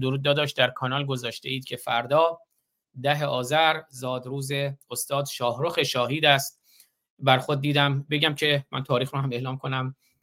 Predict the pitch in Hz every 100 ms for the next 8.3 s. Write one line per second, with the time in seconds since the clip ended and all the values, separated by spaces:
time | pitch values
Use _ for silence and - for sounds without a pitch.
0 | _ _ _ 123 123 135 135 151 - 135
1 | 131 135 170 - 147 139 165 170 139 135
2 | 143 139 131 131 135 127 123 - 131 123
3 | 156 175 151 143 147 139 139 143 139 131
4 | 131 135 135 127 123 147 139 127 120 170
5 | 190 170 147 139 135 139 127 - 127 -
6 | 165 160 160 - - _ _ _ _ _
7 | _ 131 143 143 135 160 175 170 139 143
8 | 147 156 147